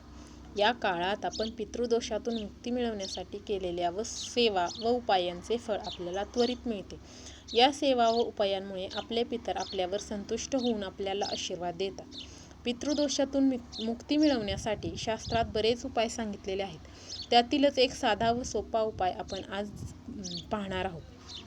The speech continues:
आपल्या घरातील दुष्ट शक्ती, अपवित्रता दूर करून शांती व समाधानासाठी आपल्याला पितृपंधरवड्यात दररोज सकाळी आंघोळ करून स्वच्छ कपडे घालून आपल्या उजव्या हातात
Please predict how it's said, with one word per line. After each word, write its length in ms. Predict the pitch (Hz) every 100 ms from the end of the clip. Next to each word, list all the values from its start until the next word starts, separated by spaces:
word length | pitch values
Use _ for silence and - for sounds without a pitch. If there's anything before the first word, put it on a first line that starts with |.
| - - - - - - - - - -
आपल्या 320 | 233 262 277
घरातील 440 | 269 233 214 208
दुष्ट 320 | 214 262 - 277
शक्ती, 420 | 269 240 - 196
अपवित्रता 760 | 226 277 262 254 247 233 214
दूर 260 | 196 220 254
करून 320 | 269 208 185 190
शांती 460 | 214 196 202 214
व 120 | 208
समाधानासाठी 880 | 247 233 208 214 240 240 240 214 196 -
आपल्याला 400 | - 220 202 190
पितृपंधरवड्यात 920 | 214 233 - 269 277 233 202 180 180 190
दररोज 420 | 214 208 226 240 277
सकाळी 640 | 269 247 - 196 180 180 -
आंघोळ 360 | 208 202 226 240
करून 340 | 233 196 180 - - - - -
स्वच्छ 320 | - 254 - 294
कपडे 320 | 269 240 196 190
घालून 360 | 220 185 175 - - -
आपल्या 320 | 208 - 233 240
उजव्या 420 | 247 233 214 233
हातात 360 | 233 - 175